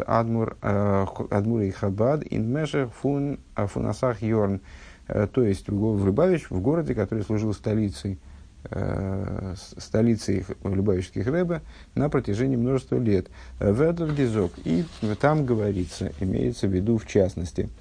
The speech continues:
Шабас Мворхим Элул ин Любавич, а Агамес Флегно, Флегно Зайн, а Клор, э, Зуншин, Зуншиндикер Тог. Низ, э, по-, Шабас Мворхим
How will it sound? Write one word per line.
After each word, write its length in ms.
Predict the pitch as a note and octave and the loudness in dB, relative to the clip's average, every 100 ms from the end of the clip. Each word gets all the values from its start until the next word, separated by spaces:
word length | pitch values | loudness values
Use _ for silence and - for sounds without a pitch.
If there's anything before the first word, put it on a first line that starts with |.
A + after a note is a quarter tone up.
| - - - - G#2+ | -18 -18 -18 0 2
Шабас 280 | - F3+ D#3 | 6 6 6
Мворхим 500 | C3 C#3 C#3 C#3+ C#3 | 4 2 2 2 4
Элул 260 | D#3 D3+ - | 4 2 2
ин 260 | C3 D3 | 2 2
Любавич, 720 | C#3+ B2+ A2+ A#2 A2+ A2+ G#2+ - | 2 4 6 6 4 2 2 0
а 100 | G2 | 0
Агамес 640 | F#2+ F#2+ G2+ C3+ C#3+ A#2 - | 0 0 2 2 2 -2 -4
Флегно, 480 | A#2 C3+ C#3 - B2 | 0 2 2 2 0
Флегно 680 | - A#2+ - A#2 C#3+ D3 C3 | 0 -2 -2 0 0 2 0
Зайн, 300 | A#2 B2+ B2+ | 2 2 0
а 640 | - G2+ G2+ F#2+ F#2+ F#2+ F#2 - | 0 0 0 2 2 2 0 -4
Клор, 560 | - A#2 C#3+ D3 C#3+ C3 - - - - | -2 2 4 6 4 2 -4 -20 -20 -6
э, 240 | - G2 | 2 4
Зуншин, 720 | G2 G2 D3 D3+ - C3 B2+ A#2+ - | 4 2 2 0 0 2 2 -2 -8
Зуншиндикер 920 | - C3 D3 C#3+ C#3 B2+ B2 C3 A#2 - - | -4 2 2 2 0 2 2 4 2 0 2
Тог. 340 | C3 A#2 C#2+ | 6 6 4
Низ, 360 | D2 E2+ E2+ - | 0 -2 -2 -4
э, 220 | - E2+ F#2 - | -2 0 -2 -4
по-, 180 | G#2+ F2+ | -4 -2
Шабас 340 | - D3 C#3 | 2 2 2
Мворхим 600 | A#2 G#2 B2 A#2+ - A2 | 2 2 0 0 0 -2